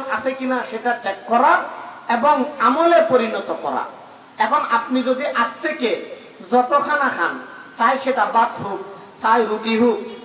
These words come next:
চাই অন্য যে কোনো খানা হোক, খানার পরে যদি আপনি এই দোয়াটা পড়েন, তাহলে ফজিলত তো পাবেনই, সাথে সাথে আপনার এই দোয়াটা কি হয়ে যাবে?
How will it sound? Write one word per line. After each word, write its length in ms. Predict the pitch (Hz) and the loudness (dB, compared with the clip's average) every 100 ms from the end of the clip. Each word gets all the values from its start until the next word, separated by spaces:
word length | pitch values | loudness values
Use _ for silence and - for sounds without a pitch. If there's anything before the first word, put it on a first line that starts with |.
| - | 0
চাই 260 | 262 269 247 | 2 4 2
অন্য 280 | 262 285 | 2 -2
যে 140 | 240 - | -2 -2
কোনো 240 | 339 349 - | 0 0 0
খানা 160 | 269 | 0
হোক, 220 | 226 233 - - - - - | 0 -2 -8 -12 -18 -20 -14
খানার 260 | - 262 262 254 | -2 2 2 2
পরে 200 | 233 226 226 | 0 0 0
যদি 160 | 233 262 - | -4 -4 -2
আপনি 360 | 226 226 254 247 | -4 -2 -4 -2
এই 160 | 247 233 | 0 -2
দোয়াটা 380 | 233 240 233 262 | 2 2 4 0
পড়েন, 380 | - 196 220 214 - - - - - | 2 0 2 0 -4 -14 -16 -20 -2
তাহলে 360 | 220 247 302 294 | 2 4 4 2
ফজিলত 360 | 285 247 277 294 349 | 0 -2 0 -2 0
তো 80 | 285 | 0
পাবেনই, 560 | 208 226 247 262 277 175 - - - - | 2 4 4 4 0 -2 -8 -14 -18 -4
সাথে 260 | 233 226 262 | -2 0 0
সাথে 280 | 214 214 330 | 0 2 2
আপনার 500 | - - 247 247 226 - | 2 0 0 -2 -2 0
এই 180 | 226 226 | -2 0
দোয়াটা 320 | 233 240 233 | 2 2 2
কি 180 | 277 240 | -2 2
হয়ে 200 | 226 254 | 6 6
যাবে? 280 | 214 214 - | 6 0 -2